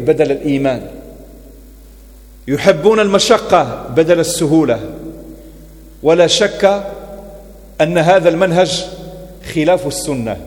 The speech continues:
خلاف سنة الإسلام، من أن أيسر الأمور مطلوب وأسهلها مطلوب،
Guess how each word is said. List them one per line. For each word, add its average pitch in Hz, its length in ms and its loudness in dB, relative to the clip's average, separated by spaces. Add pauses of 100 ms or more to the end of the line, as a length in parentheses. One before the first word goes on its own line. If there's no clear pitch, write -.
(1120)
خلاف 180 420 2
سنة 175 360 -2
الإسلام، 135 580 -4 (1400)
من 165 240 -2
أن 185 400 0 (880)
أيسر 175 380 4
الأمور 160 600 0 (180)
مطلوب 139 600 -2 (800)
وأسهلها 165 720 2
مطلوب، 165 480 2